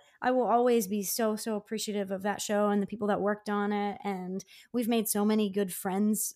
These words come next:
of, like, the cast of that show, and, um, so I'm,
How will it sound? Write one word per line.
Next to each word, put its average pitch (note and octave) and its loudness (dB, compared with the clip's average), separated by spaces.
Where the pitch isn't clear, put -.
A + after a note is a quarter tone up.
of, F#3 -6
like, E3+ -4
the F#3+ -6
cast - -4
of F#3+ -6
that F#3+ -4
show, F#3 -6
and, F3 -8
um, F#3+ -4
so G3 2
I'm, C4 6